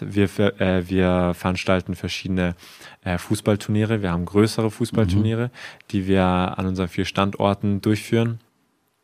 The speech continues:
Speaker 1: Und dann machen wir auch, äh, zum Beispiel in Gießen nächste Woche Freitag, äh, so eine sogenannte Cage Night. Und die machen wir ein bisschen special, ein bisschen im W-M-Charakter. Und so eine Cage Night machen wir häufiger. Also ein Fußball-Käfig-Turnier.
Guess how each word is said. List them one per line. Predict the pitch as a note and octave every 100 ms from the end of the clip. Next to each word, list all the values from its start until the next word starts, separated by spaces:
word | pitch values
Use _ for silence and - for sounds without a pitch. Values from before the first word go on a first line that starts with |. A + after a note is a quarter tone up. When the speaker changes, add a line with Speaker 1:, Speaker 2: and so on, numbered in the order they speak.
| _ -
Speaker 1:
Und | G2
dann | G#2
machen | G#2+ - G2
wir | G2+
auch, | G2 F#2 F2+ - - - -
äh, | G2+
zum | - G2
Beispiel | G2 - G2
in | F#2
Gießen | F#2 G2+ G#2 G2 G#2+
nächste | G#2 G#2 - G2
Woche | G2 G2
Freitag, | - F2+ F2 F2 F2 - - - _
äh, | F2+ E2+
so | E2+
eine | F#2 F2+ F2 G2 -
sogenannte | - F2 F#2 F2 -
Cage | - F#2+ - F#2
Night. | E2+ -
Und | G#2
die | B2
machen | A#2+
wir | C3
ein | B2
bisschen | A#2+ B2
special, | - A#2+ A2+ A#2 A2
ein | G#2
bisschen | A2+ A2+ G#2
im | G#2+ G#2 - -
W-M-Charakter. | G2 G#2 G#2 A2+ - G#2 G2+ - A2 G#2 G#2 - - -
Und | G#2 G2+ G2 - - A2
so | G#2
eine | G#2+
Cage | - A#2 B2
Night | A2+
machen | A2 A2
wir | G2 G#2+
häufiger. | G#2 - F#2+ F2 F#2
Also | F2+ F2 F2+
ein |
Fußball-Käfig-Turnier. | E2+ G2+ - F#2 - G2 - F#2 - F#2+ A#2